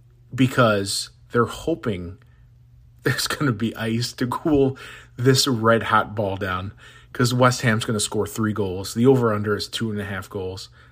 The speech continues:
That's minus one fifteen. Over two and a half, book it.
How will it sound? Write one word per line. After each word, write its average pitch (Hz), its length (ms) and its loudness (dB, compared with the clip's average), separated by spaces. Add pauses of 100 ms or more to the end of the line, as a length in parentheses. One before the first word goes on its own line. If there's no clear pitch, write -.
That's 139 220 -4
minus 107 340 -2
one 98 160 -6
fifteen. 98 580 -10
Over 120 280 -4
two 120 180 -6
and 104 100 -4
a 95 40 -6
half, 92 240 -10
book 110 360 -4
it. 110 160 -2